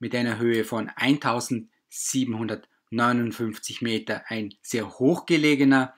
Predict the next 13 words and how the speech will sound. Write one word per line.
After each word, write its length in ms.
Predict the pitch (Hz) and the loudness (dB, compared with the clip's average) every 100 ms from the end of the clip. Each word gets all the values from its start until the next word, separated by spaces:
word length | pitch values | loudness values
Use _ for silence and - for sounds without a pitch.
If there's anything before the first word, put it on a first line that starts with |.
| _ _ | _ _
Pass 460 | - 123 113 - - - - | 2 4 4 0 -10 -20 -10
und 100 | 127 | -4
stellt 280 | - 147 139 | 4 4 4
die 60 | |
Verbindung 560 | 143 131 127 123 113 98 | 0 2 4 2 -2 -6
zwischen 380 | - 190 185 165 | -2 0 2 4
dem 140 | 139 | 4
Laternser 520 | 120 117 117 104 113 | 4 0 -4 -4 -6
Tal 320 | - 98 95 - _ - _ | -4 -4 -4 -6 _ -20 _
und 260 | 120 110 | -8 -6
dem 300 | 113 107 110 - _ _ _ | -4 -4 -6 -14 _ _ _
Bregenzer 500 | - 107 101 - 123 | -4 -4 -4 -2 2
Wald 520 | 123 120 107 - - | 6 6 4 -6 -18